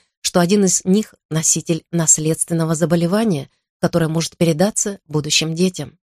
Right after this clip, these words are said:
Если копнуть глубже, прозрачность –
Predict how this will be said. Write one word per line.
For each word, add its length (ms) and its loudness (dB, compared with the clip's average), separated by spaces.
Если 380 2
копнуть 420 -2
глубже, 540 0
прозрачность – 840 -2